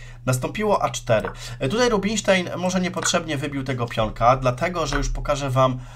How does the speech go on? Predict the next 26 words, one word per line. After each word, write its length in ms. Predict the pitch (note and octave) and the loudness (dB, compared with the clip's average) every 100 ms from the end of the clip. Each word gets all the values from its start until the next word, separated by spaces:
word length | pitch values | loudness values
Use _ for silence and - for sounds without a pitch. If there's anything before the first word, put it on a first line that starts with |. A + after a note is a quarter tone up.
| - A#2+ | -6 6
e, 380 | A#2+ A#2+ A#2 - | 10 10 8 4
fantastyczny 800 | - E3 F#3+ D#3+ - - C#3 B2 | 2 4 4 2 -4 -6 -2 2
wariant, 380 | C3+ C3+ B2 B2 | 6 6 6 -2
jaki 180 | - | -6
mógłby 260 | A2 G#2 G2+ | -6 -4 -4
nastąpić. 500 | G2 - G2+ F#2+ G2 | -6 -4 -6 -4 -2
B 120 | B2 | -2
cztery 380 | B2 - E3+ D#3 | 0 4 4 4
zdecydowanie 760 | B2 C#3+ - C3+ B2 D3 D#3 | 0 -2 -2 -2 2 2 0
byłoby 280 | C3 C3+ B2+ | -2 0 -2
tu 240 | B2 C3 B2+ - - - - | 0 -2 -4 -10 -16 -12 -4
lepsze. 500 | A2+ B2 B2 - G#2 | 6 8 8 4 -6
Ten 140 | A2 | -6
pionek 280 | - - - | -6 -6 -6
już 160 | C#3 D#3 | -8 -6
jest 180 | C3 | -6
wyżej 500 | G#2 B2+ D#3+ D#3+ D3 | -4 -4 -2 -4 -6
pola 280 | B2+ B2+ C3+ | -4 -2 -2
przemiany, 760 | B2 - B2 A#2 A2+ A2+ C#3 G3 - - - | -2 -2 0 0 0 0 -2 -4 -10 -14 0
a 140 | B2 B2 | 6 8
mogą 320 | D3 D#3+ D3 | 6 2 -4
jeszcze 200 | C3 C3+ | -4 -4
nastąpić 400 | B2+ C3+ B2+ B2 | -4 -4 -4 -8
przełamy. 460 | - A#2+ G#2+ G2+ | -6 0 2 0
I 40 | A#2+ | -2
przykładowo, 800 | - - D3+ C#3+ C#3+ B2 - | -4 -4 -4 0 2 0 -4